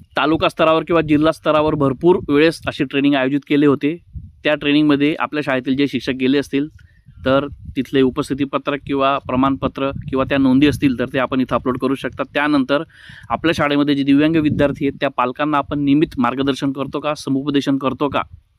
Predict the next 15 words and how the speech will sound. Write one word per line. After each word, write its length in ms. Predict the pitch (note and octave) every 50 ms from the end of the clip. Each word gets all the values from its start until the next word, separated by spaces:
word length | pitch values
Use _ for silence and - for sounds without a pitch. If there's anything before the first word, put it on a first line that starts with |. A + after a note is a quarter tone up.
| _ _ _ _ _ _ - - - - - - -
यासंबंधी 600 | - C#3+ D#3 D#3 - D3+ D3 C#3+ D3 D3+ D3 D3+
पुरावे 480 | D3+ - - C#3+ D3 D3 D3 D3+ D#3 D#3
किंवा 200 | C#3 D3 D3 D3
पालक 300 | - - B2 C3 C#3 C#3
भेट 200 | C#3 C#3+ C#3 C3+
रजिस्टरचा 460 | C3 C3 C3+ B2+ - C#3 C3 C3 C#3+
पुरावा 360 | B2 B2 C3+ C3 C3 C3 C3+
आपण 320 | B2+ B2 - C#3+ D3+ F3 G3 -
स्तर 280 | - - - C#3 C3 C3+
क्रमांक 360 | - C#3 C3+ C3 C3+ C3+ C3
चारमध्ये 560 | C3+ - - B2+ B2+ C3 B2+ A#2 A#2 A#2+ F3+ - - -
अपलोड 280 | C#3 C3 - D3+ C#3+ C3
करू 180 | A#2+ B2 A#2+
शकतो. 340 | A#2 - G#2 F#2 - - - _ _ _ _ _
ओके 320 | - D#3 E3+ F3 - E3+